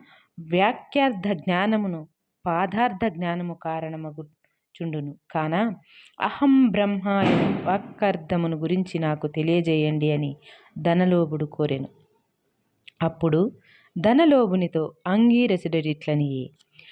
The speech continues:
ఈ దేహము అంతఃకరణ వృత్తికి సాక్షియే. నేను,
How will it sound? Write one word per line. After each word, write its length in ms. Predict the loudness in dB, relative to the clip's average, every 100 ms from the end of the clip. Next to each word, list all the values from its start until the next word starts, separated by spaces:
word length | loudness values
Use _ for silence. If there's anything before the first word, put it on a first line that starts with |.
| -20 0
ఈ 220 | 4 4
దేహము 680 | 4 2 2 0 -2 -2 -10 _ 0
అంతఃకరణ 880 | 0 0 -6 -8 _ 0 2 2
వృత్తికి 460 | 0 -2 -6 -14 -12
సాక్షియే. 640 | -6 -6 -4 0 2 0 -2 _ _ _ 0
నేను, 640 | 4 4 4 2 0 -4